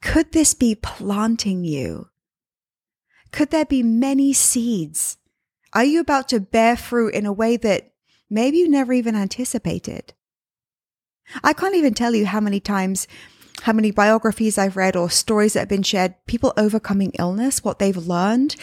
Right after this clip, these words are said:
how they help others, how they show up for others, how they raise money for others, for research. That is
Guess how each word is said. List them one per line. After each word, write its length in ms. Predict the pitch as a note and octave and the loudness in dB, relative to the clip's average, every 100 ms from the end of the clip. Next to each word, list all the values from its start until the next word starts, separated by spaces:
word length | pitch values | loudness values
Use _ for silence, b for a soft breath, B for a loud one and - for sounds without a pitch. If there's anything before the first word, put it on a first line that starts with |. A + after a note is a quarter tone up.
| B B | B B
how 140 | A3 | 0
they 100 | G3 | 0
help 320 | F#3+ G3+ G3+ - | -2 -4 -6 -2
others, 240 | F#3 A3 | 0 0
how 100 | A3+ | 0
they 100 | G3+ | -2
show 300 | F#3+ - G#3+ | 0 0 2
up 140 | G#3 G#3+ | 0 0
for 80 | - | -4
others, 240 | F#3+ A3+ | -2 -2
how 80 | G#3+ | 0
they 120 | G3 | 2
raise 300 | G3 G#3 G#3+ | 4 2 2
money 460 | F#3+ F#3+ B3 E4 - B B B | 2 2 2 2 -2 B B B
for 120 | A#3+ | 0
others, 440 | - G#3 C4 C4+ | 0 2 2 2
for 160 | - F#3+ | -2 -4
research. 840 | E3+ A#3+ - D4 C#4 C#4+ - - _ _ _ _ _ _ _ _ _ _ _ _ _ _ _ _ | -2 -2 0 2 2 0 -4 -8 _ _ _ _ _ _ _ _ _ _ _ _ _ _ _ _
That 280 | - D4 F4 | 0 0 2
is 380 | - F#3 F3 - | 2 2 0 -6